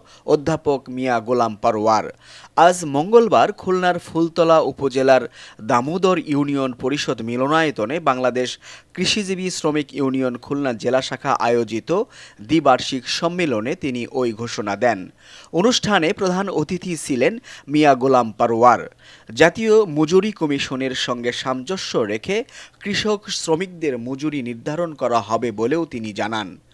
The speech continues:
বাংলাদেশ জামাতি ইসলামীর শ্রমিক কল্যাণ ফেডারেশনের একটি ইউনিট হল বাংলাদেশ কৃষিজীবী শ্রমিক ইউনিয়ন।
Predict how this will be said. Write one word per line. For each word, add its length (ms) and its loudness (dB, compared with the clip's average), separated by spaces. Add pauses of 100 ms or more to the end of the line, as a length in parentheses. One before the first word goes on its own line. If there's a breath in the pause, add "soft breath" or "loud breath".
(420 loud breath)
বাংলাদেশ 460 0 (240)
জামাতি 460 -4
ইসলামীর 420 -6 (300 soft breath)
শ্রমিক 400 -2
কল্যাণ 420 -2
ফেডারেশনের 600 -4 (140)
একটি 260 -12 (180)
ইউনিট 440 -4 (100)
হল 180 -2 (540 loud breath)
বাংলাদেশ 420 0 (160)
কৃষিজীবী 560 -8 (100)
শ্রমিক 360 -6
ইউনিয়ন। 420 -4